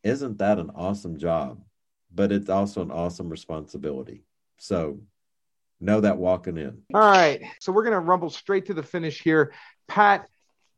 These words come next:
Speaker 2: thank you so much for joining us today and putting the whole Texas situation into perspective.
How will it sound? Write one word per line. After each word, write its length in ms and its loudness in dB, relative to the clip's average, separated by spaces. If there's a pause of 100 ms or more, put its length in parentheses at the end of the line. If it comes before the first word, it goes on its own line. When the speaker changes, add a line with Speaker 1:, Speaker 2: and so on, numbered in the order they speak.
(120)
Speaker 2:
thank 300 2
you 100 -4
so 260 2
much 280 2
for 160 -8
joining 400 0
us 120 -2
today 440 4
and 140 -6
putting 240 0
the 80 0
whole 340 -4
Texas 440 -6
situation 720 -2
into 220 -6
perspective. 720 -6